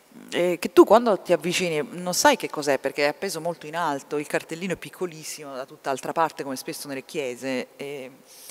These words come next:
non c'era l'illuminazione all'epoca, no-, e poi non, non è una chiesa nella quale metti la monetina. Caravaggio si illumina ancora con la monetina nella Mado-, della chiesa de-,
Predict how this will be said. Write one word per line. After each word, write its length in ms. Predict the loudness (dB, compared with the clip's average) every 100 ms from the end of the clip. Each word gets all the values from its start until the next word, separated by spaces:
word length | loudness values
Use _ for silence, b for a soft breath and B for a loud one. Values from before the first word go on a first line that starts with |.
| B B B B
non 140 | -10
c'era 240 | 6 8 8
l'illuminazione 800 | 6 0 -2 -4 -4 -2 -2 0
all'epoca, 420 | 2 2 2 0
no-, 220 | -2 -6
e 120 | -8 0
poi 140 | 0
non, 140 | 0 -4
non 180 | -4 0
è 80 |
una 160 | 2 0
chiesa 300 | 0 -4 -4
nella 160 | -6 -2
quale 140 | -2
metti 260 | -2 -8 -8
la 80 |
monetina. 480 | -6 -6 -8 -10 -8
Caravaggio 420 | 0 4 4 4
si 140 | 0 -4
illumina 300 | -6 -4 -4
ancora 260 | 0 0 0
con 140 | 0
la 80 | 0
monetina 640 | 0 -2 -6 -8 -4 -4
nella 200 | -4 -4
Mado-, 300 | -4 -4 -6 -8
della 280 | -10 -10
chiesa 300 | -10 -10 -8
de-, 360 | -8 -8 -8 -12